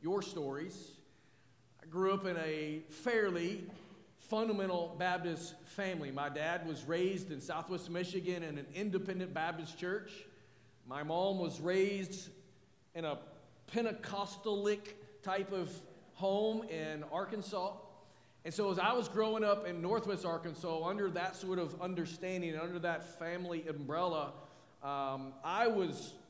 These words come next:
taught that it's important to do no work on the Sabbath. In fact, as I think back on my hometown there in Northwest Arkansas, as a kid in the eighties, I can remember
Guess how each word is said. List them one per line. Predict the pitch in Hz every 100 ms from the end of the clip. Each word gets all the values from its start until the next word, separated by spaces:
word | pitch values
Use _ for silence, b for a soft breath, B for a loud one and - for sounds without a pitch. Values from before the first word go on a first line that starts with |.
| -
taught | - 226 180 156 170
that | 165 175
it's | 170
important | 170 160 214 240 226 151 185 - B B B
to | -
do | 202 220 240
no | 226 214
work | 208 208 208
on | 190 180 175 165 - -
the | 156
Sabbath. | - 180 175 131 113
In | 143
fact, | 180 175 180
as | 156
I | 175 165 B B -
think | 220 220 156
back | 190 196 - -
on | 170 170 165 143 B B B B B -
my | 160 180
hometown | 196 190 185 202 196 143 - - -
there | 165 170
in | 165
Northwest | 170 175 165
Arkansas, | 185 196 190 180 151 143 143
as | 143
a | 131
kid | - 220 214 190
in |
the | 175 175
eighties, | 175 208 190 -
I | 170
can | 196 214
remember | 185 175 180 170 160 B